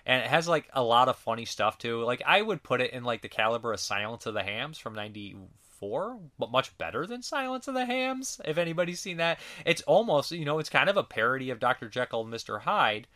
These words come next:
Of course it is. But it has, you know, Oliver Reed, and he goes around and he, he starts to, like, be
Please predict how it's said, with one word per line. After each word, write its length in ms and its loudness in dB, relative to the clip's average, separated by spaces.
Of 100 -10
course 300 -2
it 80 -8
is. 300 -6
But 400 8
it 180 0
has, 420 2
you 60 -6
know, 220 -4
Oliver 400 4
Reed, 400 -6
and 220 -4
he 120 -6
goes 240 0
around 280 2
and 80 -6
he, 160 -8
he 180 -14
starts 320 0
to, 120 -2
like, 360 2
be 300 -4